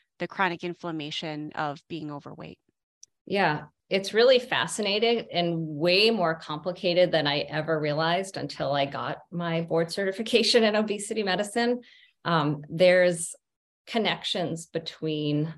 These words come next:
Speaker 2: the fat cells themselves, which I think is fascinating. I always thought of a fat cell as just like what you see, like, in chicken, <laughs> like this yellow fat that's just, like, this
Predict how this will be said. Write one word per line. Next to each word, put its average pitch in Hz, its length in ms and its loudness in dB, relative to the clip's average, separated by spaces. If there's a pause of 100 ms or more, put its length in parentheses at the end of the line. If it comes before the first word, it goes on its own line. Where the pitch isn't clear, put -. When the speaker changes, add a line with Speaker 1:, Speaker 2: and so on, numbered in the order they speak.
(140)
Speaker 2:
the 220 100 4
fat 220 460 -4
cells 240 360 -2
themselves, 160 600 -6
which 160 180 -4
I - 80 -6
think 180 240 -8
is 170 180 -2
fascinating. 156 640 -2
I 151 180 0
always 233 280 0
thought 170 220 0
of 160 120 -2
a - 140 -6 (100)
fat 147 300 -2
cell 185 320 0
as 147 220 -4
just - 360 -4
like 147 320 0 (140)
what 151 220 -2
you 151 100 -4
see, 160 420 -2
like, 151 300 -2
in 151 220 -6
chicken, 175 600 -4 (160)
<laughs> - 600 -4
like 175 220 2
this 165 180 0
yellow 160 640 4
fat 165 560 -2
that's 143 260 -4
just, 165 300 -2
like, 143 280 0
this 143 340 0